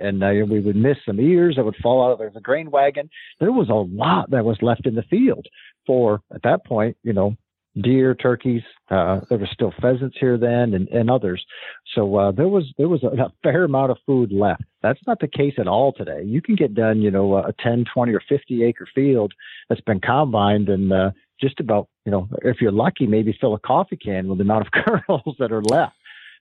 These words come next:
So, yeah, very little amounts of that corn are left, which provides a good opportunity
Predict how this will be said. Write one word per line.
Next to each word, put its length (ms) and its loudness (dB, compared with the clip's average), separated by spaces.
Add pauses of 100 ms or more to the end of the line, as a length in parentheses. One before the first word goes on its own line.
So, 80 -10
yeah, 260 -2 (120)
very 380 2
little 540 0
amounts 420 -2
of 120 -2
that 160 0
corn 320 -2
are 100 2
left, 340 2 (480)
which 200 0 (420)
provides 360 0
a 60 -2
good 200 2
opportunity 640 0